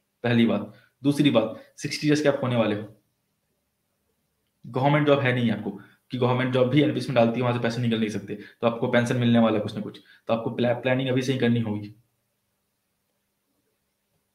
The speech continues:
ठीक है।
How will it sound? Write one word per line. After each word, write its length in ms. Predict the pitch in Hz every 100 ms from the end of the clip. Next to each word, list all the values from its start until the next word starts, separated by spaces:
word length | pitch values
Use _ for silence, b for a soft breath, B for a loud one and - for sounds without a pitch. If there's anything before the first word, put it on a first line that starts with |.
| _ _ _ _ _ _ _ _ _ _ _ _ _ _ _ _ _ _ _ _
ठीक 180 | 131
है। 60 | 147